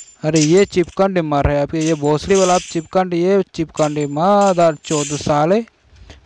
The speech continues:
मेरे फ्रेंड को मारेगा। तो हम इसको खोपड़ी तोड़ देगा, शाम के इसे खोपड़ी तोड़ करके इसको मार दिया यार। क्या बोलेगा यार, मार गया चिपकंडी साले।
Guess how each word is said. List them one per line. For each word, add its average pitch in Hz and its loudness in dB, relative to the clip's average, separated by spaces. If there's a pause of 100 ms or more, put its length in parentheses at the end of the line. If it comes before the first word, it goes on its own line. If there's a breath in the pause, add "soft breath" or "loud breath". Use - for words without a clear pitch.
मेरे 170 2
फ्रेंड 170 -2
को 175 -2
मारेगा। 147 0
तो 143 0
हम 151 2
इसको 170 -4
खोपड़ी 170 0
तोड़ 175 2
देगा, 165 0
शाम 156 -4
के 165 -2
इसे 160 0
खोपड़ी 156 0
तोड़ 170 0
करके 180 -2
इसको 160 0 (1120 soft breath)
मार 196 2
दिया 196 2
यार। 185 2
क्या 180 0
बोलेगा 151 -4
यार, 147 -4
मार 147 -6
गया 165 2
चिपकंडी 143 -6
साले। 135 -4